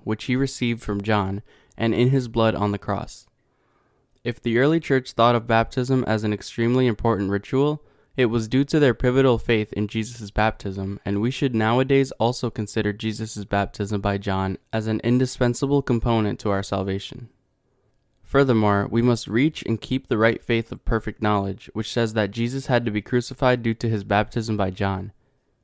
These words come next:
We should bear in mind that the Holy Spirit begins to dwell in us when we believe that Jesus was baptized,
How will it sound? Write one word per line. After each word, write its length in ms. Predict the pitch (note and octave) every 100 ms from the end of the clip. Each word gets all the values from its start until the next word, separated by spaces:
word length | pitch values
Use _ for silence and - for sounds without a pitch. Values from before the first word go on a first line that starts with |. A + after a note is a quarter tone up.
| -
We 120 | B2+
should 220 | F3 D3
bear 180 | C3 C3+
in 100 | B2+
mind 260 | A#2+ A#2 A2
that 100 | G2+
the 100 | G2+
Holy 220 | A#2 B2+
Spirit 380 | - A#2 A#2 G#2+
begins 320 | G#2 G#2+ -
to 100 | G#2
dwell 260 | G#2 A#2 B2
in 100 | B2+
us 260 | B2+ -
when 160 | G#2 G#2
we 120 | G#2+
believe 360 | G#2 G#2 A#2 A2
that 220 | F#2+ -
Jesus 380 | G#2+ A2+ A2 -
was 100 | G2+
baptized, 680 | G#2+ A2+ - F#2+ F2+ -